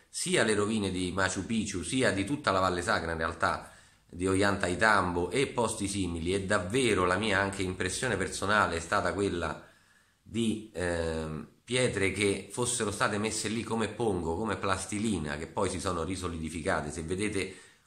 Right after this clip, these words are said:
quanti angoli hanno certe pietre che sono in Perù, è davvero altrimenti impossibile che si siano presi la briga di fare dei muri in quel tipo di maniera, che poi è stato visto che serve per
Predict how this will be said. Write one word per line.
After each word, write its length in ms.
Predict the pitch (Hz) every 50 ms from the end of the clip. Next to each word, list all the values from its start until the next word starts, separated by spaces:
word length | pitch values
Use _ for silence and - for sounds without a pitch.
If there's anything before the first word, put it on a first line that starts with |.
| _
quanti 560 | - - 117 120 123 120 113 104 - 110 107
angoli 560 | 107 117 120 113 107 104 95 92 92 90 95 104
hanno 340 | 107 107 101 95 90 85
certe 380 | 82 - 101 95 - - - 92
pietre 640 | 82 104 110 104 98 90 95 87 85 78 - - - - - - - _ _ _
che 140 | - 95
sono 260 | 90 - - 123 107 101
in 140 | 95 95
Perù, 260 | 92 101 107 120 117 -
è 160 | 85 95 82
davvero 640 | 85 98 90 98 107 101 95 92 85 78 - - - - _ _ _ _ _ _ _ _ _ _ _ _ _ _
altrimenti 680 | - 113 113 104 - - 110 120 131 123 120 120 110
impossibile 1080 | 107 101 98 104 113 110 - - - - 165 143 113 92 82 101 101 92 95 90 87 87
che 120 | - 101
si 180 | 95 - - 101
siano 300 | 95 104 113 104 98 92
presi 260 | 92 98 101 92 98
la 80 | 90 92
briga 300 | 80 85 101 101 92 92
di 140 | 87 85 76
fare 300 | 101 98 95 90 87 87
dei 180 | 87 87 87
muri 440 | 92 101 104 104 98 90 90 90 90
in 140 | 104 101 90
quel 220 | - 98 87 -
tipo 260 | - - 92 80 87
di 100 | 85 85
maniera, 400 | 85 82 85 87 87 85 80 76
che 120 | 78 80 78
poi 180 | - - 110
è 60 | 95 90
stato 240 | - 92 82 87
visto 320 | 90 92 90 - - - 82
che 80 | 80
serve 400 | 78 - - 98 92 78 80 85
per 400 | 71 87 87 80 80 76 - -